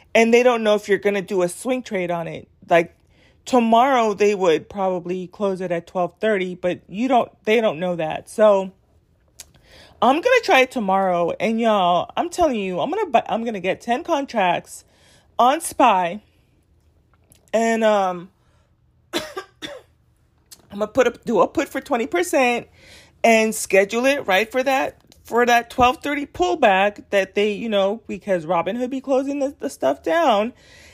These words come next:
And then I think I'm gonna try it on Q Q Q too. Um, when I get a little bit of a chance later on tonight,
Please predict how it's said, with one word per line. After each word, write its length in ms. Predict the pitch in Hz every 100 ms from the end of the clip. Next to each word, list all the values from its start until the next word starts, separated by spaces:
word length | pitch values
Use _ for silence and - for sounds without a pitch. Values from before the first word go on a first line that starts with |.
| _ _
And 200 | 247 254
then 180 | 254 247
I 100 | 226
think 200 | 269 262
I'm 140 | 285
gonna 180 | 262 294
try 260 | 285 262 247
it 60 |
on 180 | 254 240
Q 220 | - 269
Q 220 | 254 277
Q 260 | 240 - 240
too. 440 | - 302 226 175 -
Um, 220 | 214 196
when 100 | 208
I 60 | 214
get 160 | 240
a 60 | 254
little 180 | 262 247
bit 60 |
of 80 | 202
a 40 |
chance 440 | 190 - 220 208 -
later 240 | 202 196
on 160 | 185 185
tonight, 680 | - 185 247 311 311 311